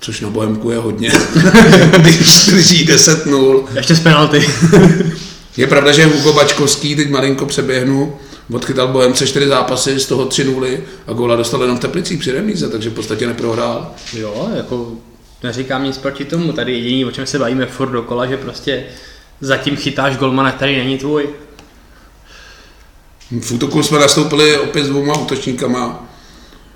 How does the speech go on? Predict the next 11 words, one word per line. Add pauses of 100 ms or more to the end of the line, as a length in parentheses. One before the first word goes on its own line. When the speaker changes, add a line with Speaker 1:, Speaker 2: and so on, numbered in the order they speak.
(320)
Speaker 1:
Duo
Puškáč, (880)
Kejta
asi
vyčerpalo
svoji
motivaci
příbrami
a
v
Opavě.